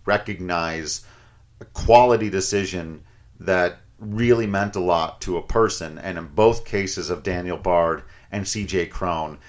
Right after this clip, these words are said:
you've got instances where the Rockies went out and took a chance on a guy that maybe nobody else in baseball was going to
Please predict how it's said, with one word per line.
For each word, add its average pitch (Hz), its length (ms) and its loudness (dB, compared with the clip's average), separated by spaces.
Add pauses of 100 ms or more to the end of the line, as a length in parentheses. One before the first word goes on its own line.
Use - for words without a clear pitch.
(180)
you've 98 260 -6
got 98 340 2
instances 98 560 -2
where 87 120 0
the 80 80 -6
Rockies 104 520 0
went 95 200 -2
out 92 160 -2
and - 100 -20
took - 180 0
a - 40 -8
chance 123 440 2
on 90 120 -2
a 85 60 -4
guy 78 520 -2 (320)
that 87 400 0 (240)
maybe 110 300 -2
nobody 117 360 6
else 110 220 6
in 98 120 -4
baseball 101 520 2
was 87 200 0
going 87 340 -4
to 87 260 -8